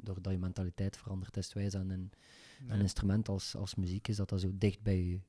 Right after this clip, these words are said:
Speaker 1: hersenen ligt.
Speaker 2: <laughs>
Speaker 1: Ehm, dat je ook anders begint te zingen. Eigenlijk was dat, ja, Marie Doornen, die, eh, natuurlijk heel veel ervaring heeft in, in, met projecten daar,
Speaker 2: Mhm.
Speaker 1: zelf Afrikaans is natuurlijk.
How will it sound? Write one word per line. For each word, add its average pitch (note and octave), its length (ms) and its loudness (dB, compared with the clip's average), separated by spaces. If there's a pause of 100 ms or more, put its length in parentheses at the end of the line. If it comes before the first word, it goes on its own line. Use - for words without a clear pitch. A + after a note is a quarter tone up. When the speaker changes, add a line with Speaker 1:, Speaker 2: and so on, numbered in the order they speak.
Speaker 1:
hersenen - 480 0
ligt. - 420 -4
Speaker 2:
<laughs> - 180 -10 (500)
Speaker 1:
Ehm, F#2+ 680 2 (380)
dat G2+ 200 0
je F#2 340 -2 (120)
ook G#2 200 -4
anders G2+ 360 0
begint G2+ 200 0
te G2 100 -4
zingen. G#2+ 360 -4
Eigenlijk B2 340 6
was A#2+ 140 4
dat, G#2 380 -4 (400)
ja, F#2+ 260 0
Marie G#2+ 320 0
Doornen, A2 380 4
die, G#2+ 220 2 (300)
eh, G2+ 60 -2 (180)
natuurlijk G#2 440 -8
heel G2+ 200 -2
veel G#2 160 0
ervaring G2+ 420 2
heeft G#2+ 220 -2
in, G#2+ 240 0
in, G#2+ 360 -6 (500)
met G#2+ 160 -4
projecten G#2 420 -4
daar, G#2 320 -2 (160)
Speaker 2:
Mhm. A#2+ 140 -8
Speaker 1:
zelf G2 220 0
Afrikaans G#2 460 -4
is G#2 120 -10
natuurlijk. - 460 -10